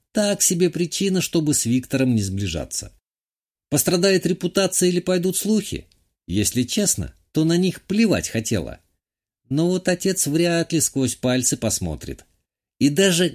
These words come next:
не из-за нотации опасаюсь. Начнут активно пытаться выдать замуж за достойного, по их словам,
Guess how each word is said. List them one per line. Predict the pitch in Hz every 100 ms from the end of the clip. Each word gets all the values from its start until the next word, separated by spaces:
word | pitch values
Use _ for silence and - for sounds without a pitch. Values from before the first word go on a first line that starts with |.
| -
не | 147 180 202
из-за | 180 - 170 151 151 185
нотации | 185 175 - 220 208 - 143
опасаюсь. | 135 165 - 175 117 73 - _ _ _ _ _ _
Начнут | 127 139 156 - - 208 208
активно | 160 - - 202 196 185 175
пытаться | 175 165 170 165 - 165
выдать | 156 160 151 143
замуж | 123 165 156 101 - - _ _ _ -
за | 110 143
достойного, | 156 - - 196 196 160 101 71 - _ _ -
по | 127
их | 127 110
словам, | - 104 135 170 170